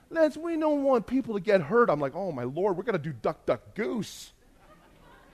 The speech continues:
So I'm trying to do this, and, and as he's telling me this, I go, <laughs> like, "I can't believe this." And then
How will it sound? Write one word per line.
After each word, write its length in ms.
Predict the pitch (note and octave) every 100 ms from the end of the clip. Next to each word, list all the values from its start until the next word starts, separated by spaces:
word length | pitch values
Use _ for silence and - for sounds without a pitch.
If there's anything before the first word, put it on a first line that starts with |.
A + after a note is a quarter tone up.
| - _ _ _
So 240 | - A3+ G#3+
I'm 100 | G#3
trying 320 | - C4 C#4
to 60 | F3+
do 220 | G3+ A#3
this, 220 | F#3 - -
and, 160 | F3+ - - -
and 100 | G#3
as 220 | G#3+ C4
he's 140 | B3
telling 340 | - G3 F#3 F#3+
me 80 | D#3
this, 180 | C#3+ -
I 80 | D3+
go, 320 | D#3 C#3+ C3+ - -
<laughs> 1300 | - - - - _ - - - - _ - C4+ C#4
like, 220 | - - - - -
"I 80 |
can't 260 | F3+ A3+ G#3
believe 280 | D#3+ F3+ F3
this." 180 | D#3 -
And 160 | E3
then 100 | D#3+